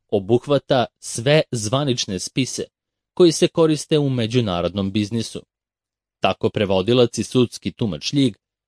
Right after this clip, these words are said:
često dobija zadatak da izda overen prevod poreskog identifikacionog broja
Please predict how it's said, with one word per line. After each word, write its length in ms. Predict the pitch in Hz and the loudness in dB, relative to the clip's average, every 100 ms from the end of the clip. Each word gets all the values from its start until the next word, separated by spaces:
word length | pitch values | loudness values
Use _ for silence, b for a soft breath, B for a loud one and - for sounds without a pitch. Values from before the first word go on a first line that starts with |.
| _ _ | _ _
često 360 | 170 160 - | -2 2 2
dobija 420 | 143 139 143 143 | 4 4 4 2
zadatak 600 | 135 139 120 80 - 113 | 4 2 2 2 -2 -6
da 320 | 117 123 110 101 - | 0 2 4 2 0
izda 380 | 160 147 143 113 - | 0 2 0 0 2
overen 420 | 151 156 147 131 | 4 4 4 2
prevod 400 | 123 135 131 107 - _ _ | 0 2 2 0 -2 _ _
poreskog 560 | - 87 90 - 123 117 - | 2 2 2 0 0 0 -4
identifikacionog 1200 | 131 127 127 120 123 131 - 123 - 127 110 107 | -4 0 -4 -2 -2 0 2 0 0 -2 0 -2
broja 360 | 110 123 104 | 2 4 4